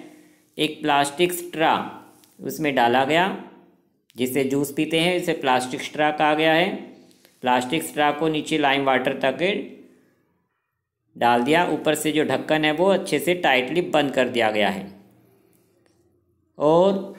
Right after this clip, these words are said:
जब हम इसमें एयर ब्लो करते हैं, एयर ब्लो करते हैं lime water के अंदर,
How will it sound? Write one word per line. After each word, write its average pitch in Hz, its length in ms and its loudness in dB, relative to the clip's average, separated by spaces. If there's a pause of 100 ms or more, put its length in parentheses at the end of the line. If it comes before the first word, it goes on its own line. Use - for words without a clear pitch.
(180)
जब 170 200 4
हम 160 240 0
इसमें 147 300 -2
एयर 151 600 0
ब्लो 139 200 2
करते 127 420 0
हैं, 120 200 0 (1300)
एयर 143 280 0
ब्लो 147 180 2
करते 139 300 0
हैं 135 100 0
lime 131 260 2
water 123 320 0
के 123 120 -2
अंदर, 127 540 2